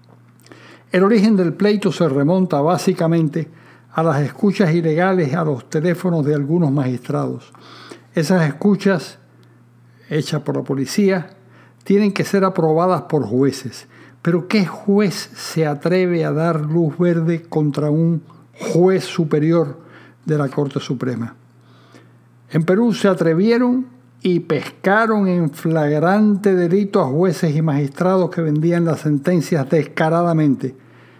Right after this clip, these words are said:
Ese escándalo hoy domina la prensa peruana. En Ecuador tuvo que renunciar un magistrado que apareció frente a una cámara oculta negociando una sentencia contra Chevron en un pleito impulsado por Rafael Correa,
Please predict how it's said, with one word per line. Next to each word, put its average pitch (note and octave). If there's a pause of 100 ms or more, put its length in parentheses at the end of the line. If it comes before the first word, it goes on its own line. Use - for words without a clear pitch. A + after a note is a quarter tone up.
(260)
Ese D#3
escándalo F3+
hoy F3+
domina E3+
la D3+
prensa D#3+
peruana. B2+ (920)
En F3
Ecuador G3+ (140)
tuvo A3
que G3
renunciar F#3
un G#3
magistrado G3
que F3+
apareció D#3+
frente F3+
a F3
una F#3
cámara F#3
oculta F3+
negociando E3+
una F3
sentencia E3+
contra D3
Chevron F#3 (540)
en D#3+
un F3
pleito F#3+
impulsado E3
por C3
Rafael D#3
Correa, E3+